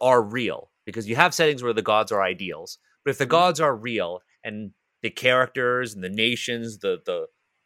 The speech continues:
Speaker 1: the, the rulers interact with them, well, what if different cultures interpreted the gods differently? What if they had different names for them? What if their interactions were fundamentally different?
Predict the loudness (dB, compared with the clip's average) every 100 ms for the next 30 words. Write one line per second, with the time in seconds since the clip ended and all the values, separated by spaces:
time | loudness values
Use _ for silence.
0 | _ -4 -4 -4 -6 -6 -6 -2 0 0
1 | 0 0 -2 -6 -8 -8 -2 4 4 2
2 | -6 -6 -8 -10 -20 _ _ _ _ _
3 | _ _ _ _ _ _ _ -8 -8 0
4 | 2 4 2 -2 -6 -6 -6 -6 -8 -12
5 | -12 -12 -10 -10 -10 -10 -8 -8 -12 -16
6 | -18 -18 -10 -10 -8 -8 -8 -8 -16 -14
7 | -12 -10 -12 -16 -18 -16 -8 -6 -4 -2
8 | -2 -2 -6 2 4 4 0 -8 -6 -8
9 | -6 -8 -8 -12 -12 -14 -10 -10 -12 -16